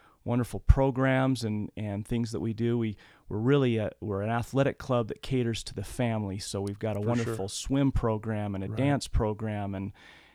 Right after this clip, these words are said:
Speaker 1: and, uh, we just started some boot camp classes, uh, half an hour
Speaker 2: I saw you working
Speaker 1: workout.
Speaker 2: out in a few of
Speaker 1: Yeah,
Speaker 2: those. <laughs>
Speaker 1: that's right. We've got some wonderful trainers who
Speaker 2: Yeah.
Speaker 1: run those,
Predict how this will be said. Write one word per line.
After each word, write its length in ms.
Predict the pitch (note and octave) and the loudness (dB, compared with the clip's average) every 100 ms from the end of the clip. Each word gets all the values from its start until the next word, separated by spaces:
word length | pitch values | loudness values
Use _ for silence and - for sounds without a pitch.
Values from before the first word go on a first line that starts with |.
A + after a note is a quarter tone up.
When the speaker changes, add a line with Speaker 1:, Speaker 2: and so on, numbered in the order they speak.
| _ | _
Speaker 1:
and, 380 | - G2+ G2 F2+ | -6 -2 -2 -4
uh, 240 | F2+ F2 F#2+ - _ _ | -4 -4 -6 -12 _ _
we 80 | G#2+ | -4
just 180 | A2+ - | -2 -2
started 260 | A#2 A2+ | -2 -2
some 180 | - G#2+ | -2 -2
boot 280 | G2 C#3 - | 4 4 4
camp 300 | C3 A2 - | 0 0 -2
classes, 800 | - A2+ G#2+ - G#2 G2 - - | -2 0 0 -2 -4 -4 -8 -6
uh, 320 | G#2+ G2+ G2+ - - - - | -4 -2 -2 -6 -16 -20 -4
half 280 | B2+ A#2+ B2+ | 0 2 2
an 80 | |
hour 280 | B2 A#2+ A#2 | 2 4 4
Speaker 2:
I 40 | A2 | 4
saw 220 | A2 C#3+ | 6 6
you 140 | C3+ | 8
working 280 | C#3 B2+ - | 8 8 8
Speaker 1:
workout. 200 | C3 D3 | 8 10
Speaker 2:
out 0 | |
in 100 | C3+ | 8
a 40 | |
few 100 | C3 | 8
of 40 | C#3+ | 10
Speaker 1:
Yeah, 140 | D3+ | 10
Speaker 2:
those. 320 | C3+ C3 C3+ | 12 10 10
<laughs> 20 | - | 8
Speaker 1:
that's 280 | C3 C3+ | 8 10
right. 240 | C#3+ D3 B2+ | 10 8 8
We've 100 | B2 | 6
got 180 | C3 A#2+ | 4 4
some 240 | C3 B2 | 2 4
wonderful 400 | C3 C#3+ C3+ B2 | 6 6 4 0
trainers 560 | G2 - C#3+ C#3 A#2+ B2 | -2 2 4 6 2 4
who 100 | A#2 | 4
Speaker 2:
Yeah. 80 | B2+ | 6
Speaker 1:
run 160 | B2+ | 6
those, 320 | A#2+ A#2 - | 4 2 -2